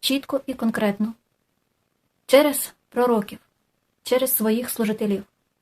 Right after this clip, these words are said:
Господь записав саме для нас, щоб ми не заблукали і не були в духовній пітьмі, а дійсно перебували в світлі.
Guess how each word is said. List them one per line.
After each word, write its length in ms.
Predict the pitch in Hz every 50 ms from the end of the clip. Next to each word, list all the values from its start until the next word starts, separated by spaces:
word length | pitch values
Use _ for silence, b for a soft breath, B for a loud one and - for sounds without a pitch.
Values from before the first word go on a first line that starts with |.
| _ -
Господь 580 | 247 233 233 220 214 - - 247 247 247 247 _ _ -
записав 560 | 214 - 240 233 233 226 214 - 202 180 - - _ _ _ _ _ _ -
саме 280 | - - 240 269 294
для 120 | 277 277 277
нас, 340 | 262 226 185 190 - - _ _ _ _ _ _ _ _ _ _ _ _ _ _ _
щоб 280 | - - - - 233 226
ми 220 | 226 247 269 277 277 _ _ _ _ _
не 320 | - 226 226 254 277 302 302
заблукали 640 | - 269 247 214 226 220 - 220 208 190 202 220 - _ _ _ _ _ _ _ _
і 80 | - 240
не 140 | 226 233 220
були 340 | 208 220 226 254 277 - - _ _ _ -
в 80 | 208 214
духовній 500 | 180 226 - - 247 247 247 233 233 233
пітьмі, 440 | 233 - 214 - 233 208 196 185 - - _ _ _ _ -
а 120 | - 220
дійсно 400 | 202 196 240 269 302 - 320 320
перебували 600 | 311 247 233 208 220 214 214 226 233 233 233 226 -
в 40 | -
світлі. 460 | - - 214 220 226 214 - 196 208